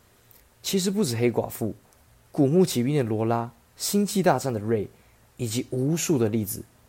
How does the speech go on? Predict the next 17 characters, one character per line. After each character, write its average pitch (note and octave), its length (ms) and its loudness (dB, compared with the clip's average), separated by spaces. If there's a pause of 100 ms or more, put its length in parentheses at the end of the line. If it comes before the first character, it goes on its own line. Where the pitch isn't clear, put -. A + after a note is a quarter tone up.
(140)
都 B2+ 140 0
有 G#2+ 100 0
着 G2 100 -4
类 G#2+ 240 0
似 - 220 0
的 F#2+ 100 -8
问 G2 220 -4
题。 - 220 -16 (800)
这 - 140 0
些 B2 140 0
角 G#2 180 -6
色 A2+ 180 0
对 G#2+ 220 2
strong E3 380 -4
的 - 80 -6
描 F#2+ 200 -4
绘， G2+ 240 -2